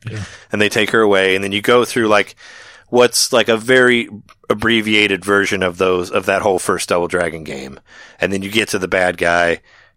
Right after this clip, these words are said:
Speaker 2: and then he, like, takes off to space, and then everything, like, goes to hell after that. It gets really fucking weird, and they go all over the place. And that's what I wanted to get to. I got to the bad guy, and he killed me.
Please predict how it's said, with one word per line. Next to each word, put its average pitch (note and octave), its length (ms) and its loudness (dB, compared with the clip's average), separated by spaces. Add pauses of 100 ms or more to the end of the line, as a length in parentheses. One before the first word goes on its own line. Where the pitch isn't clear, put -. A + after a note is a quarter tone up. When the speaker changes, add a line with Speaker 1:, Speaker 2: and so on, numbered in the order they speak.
Speaker 2:
and G#2 140 -4
then G2 100 -2
he, G2+ 160 -4
like, F2+ 200 -2
takes F2+ 240 -4
off E2+ 160 0
to - 60 -12
space, D#2+ 400 -8
and E2+ 100 -12
then E2+ 100 -10
everything, E2 320 -10
like, D#2+ 160 -10
goes C#2+ 180 -10
to - 80 -14
hell - 180 -12
after - 200 -14
that. - 200 -16
It - 60 -18
gets - 180 -14
really C3+ 180 -14
fucking - 300 -16
weird, - 280 -16
and C#2 120 -20 (360)
they G2 100 0
go F2 160 0
all D#2+ 120 -2
over D2 120 -14
the - 80 -20
place. - 280 -10
And G#2+ 80 -4
that's A2+ 180 0
what A#2 100 2
I A2 80 4
wanted G2+ 180 2
to F2+ 60 -2
get F2 140 -4
to. G#2 120 0
I A2 100 2
got C3 260 2
to C#3 160 -2
the A#2+ 80 -4
bad G#2 260 0
guy, F#2+ 200 2
and F2+ 180 -4
he F#2+ 80 -12
killed E2 240 -6
me. D#2 160 -14